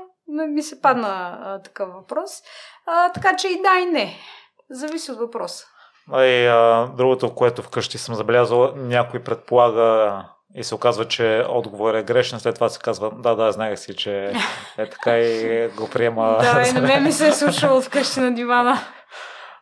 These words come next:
Speaker 2: Та, Миша, един съвет от теб, а, за хора, които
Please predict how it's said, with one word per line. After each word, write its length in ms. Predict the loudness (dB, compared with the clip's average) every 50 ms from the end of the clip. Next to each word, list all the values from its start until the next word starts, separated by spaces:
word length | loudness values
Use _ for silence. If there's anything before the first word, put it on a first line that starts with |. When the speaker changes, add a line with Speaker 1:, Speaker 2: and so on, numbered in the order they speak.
| _ 0
Speaker 2:
Та, 340 | 2 4 6 6 6 4 4
Миша, 260 | 2 0 -2 -2 -2
един 140 | -2 -2 -2
съвет 280 | 0 2 4 4 4 4
от 100 | 2 2
теб, 220 | 2 2 4 4
а, 140 | 4 4 4
за 120 | 2 0
хора, 340 | -2 2 4 4 4 4 2
които 600 | 2 0 0 0 0 0 2 4 4 4 2